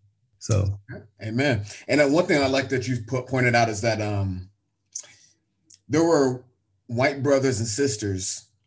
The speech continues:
Speaker 2: who welcomed you guys and were hospitable and, you know, wanted you to be on the leadership. So I think that's an encouragement to Christians of color that, hey, uh, God <laughs> has his people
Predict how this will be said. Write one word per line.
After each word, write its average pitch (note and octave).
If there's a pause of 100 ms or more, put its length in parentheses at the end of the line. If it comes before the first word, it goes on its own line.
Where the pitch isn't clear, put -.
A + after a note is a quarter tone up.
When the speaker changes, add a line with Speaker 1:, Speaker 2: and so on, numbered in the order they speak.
(260)
Speaker 2:
who C#3
welcomed A2
you G2
guys G2
and F#2+ (320)
were G#2+
hospitable A2+
and, G2 (300)
you A2+
know, A#2
wanted B2
you A#2
to A2
be A#2
on A#2
the A2
leadership. A2
So A2
I G#2+
think C3
that's B2+
an A#2+
encouragement A2
to G#2+ (480)
Christians C#3
of G#2
color D3
that, A2+
hey, A#2 (800)
uh, A2+
God A2+
<laughs> -
has B2
his A2+
people G#2